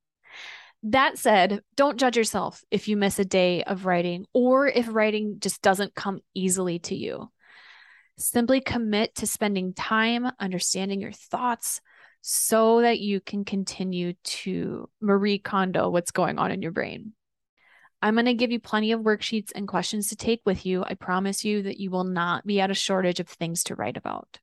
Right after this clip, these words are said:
We all have habits that are holding us back. And all of those habits are coming from the thoughts and beliefs that we're thinking.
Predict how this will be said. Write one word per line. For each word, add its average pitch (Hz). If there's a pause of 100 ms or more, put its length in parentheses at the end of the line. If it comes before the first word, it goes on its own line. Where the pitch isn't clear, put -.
We 240
all 262
have 254
habits 214
that 185
are 185
holding 185
us 180
back. - (800)
And 208 (120)
all 208
of 233
those 226
habits 196
are 185
coming 185
from 190
the 190
thoughts -
and 196
beliefs 175
that -
we're 180
thinking. 226